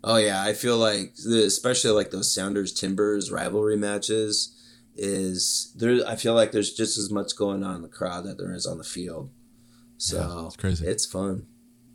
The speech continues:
Speaker 2: All right. Well, much luck to Ole Town.
Speaker 1: Thank you, sir.
Speaker 2: I,
Speaker 1: Thank you for
Speaker 2: you
Speaker 1: having
Speaker 2: know,
Speaker 1: us.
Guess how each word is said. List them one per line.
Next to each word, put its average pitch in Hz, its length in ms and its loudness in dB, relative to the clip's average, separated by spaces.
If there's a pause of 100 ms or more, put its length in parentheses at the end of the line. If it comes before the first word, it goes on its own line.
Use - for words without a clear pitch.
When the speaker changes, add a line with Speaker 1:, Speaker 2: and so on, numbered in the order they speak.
(520)
Speaker 2:
All 120 80 0
right. 120 160 0
Well, 123 280 2 (800)
much 143 300 4
luck 143 240 4
to 120 480 2
Ole 120 240 4
Town. 139 380 2 (1200)
Speaker 1:
Thank 101 240 -4
you, 104 60 2
sir. 104 260 4
Speaker 2:
I, 107 40 6
Speaker 1:
Thank 101 200 2
you 117 80 0
for 101 140 -2
Speaker 2:
you 98 60 2
Speaker 1:
having 98 200 2
Speaker 2:
know, 87 80 -6
Speaker 1:
us. - 280 -6